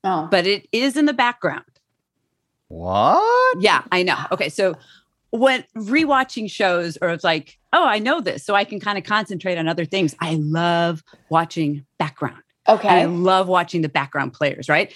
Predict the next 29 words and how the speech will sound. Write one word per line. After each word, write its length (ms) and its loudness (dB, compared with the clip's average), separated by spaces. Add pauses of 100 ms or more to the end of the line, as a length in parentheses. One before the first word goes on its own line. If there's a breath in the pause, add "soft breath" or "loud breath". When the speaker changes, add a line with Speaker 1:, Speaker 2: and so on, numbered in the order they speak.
(200 loud breath)
Speaker 2:
And 140 2
if 100 -8
the 80 -4
second 380 -2
A 100 2
D 200 -2
is 100 -2
any 120 -4
good 160 -4
at 80 -6
their 120 0
job, 340 0
you 80 -2
really 220 -6
kinda 320 -4
don't 260 0
notice 340 -2
them 220 -2 (100)
'cause 360 -10
they're 160 0
just 320 2
Speaker 1:
Right. 100 -12
Speaker 2:
wonderfully 760 0
part 500 -4
of 120 -6 (100)
the 180 -2
scene 720 -6
work, 340 -8
right? 440 -4